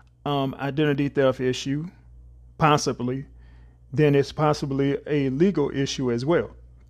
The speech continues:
Um, you was wrongly accused of committing a crime.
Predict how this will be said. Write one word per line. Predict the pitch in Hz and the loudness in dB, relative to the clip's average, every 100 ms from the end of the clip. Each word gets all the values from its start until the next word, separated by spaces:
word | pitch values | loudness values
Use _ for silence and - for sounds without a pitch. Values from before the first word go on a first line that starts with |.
| - - - - - - - - - - | -20 -20 -20 -20 -20 -20 -20 -20 -14 0
Um, | 151 147 | 4 6
you | 190 | 6
was | 226 143 | 4 4
wrongly | 160 196 208 190 | 2 2 2 2
accused | 156 - - 233 226 160 151 143 - - | 0 -2 -6 -4 -2 -2 -4 -6 -12 -2
of | 147 135 127 123 | 2 4 2 0
committing | 139 151 151 160 | -4 -2 -2 0
a | 165 | -2
crime. | 160 220 190 117 | 0 -2 -2 -4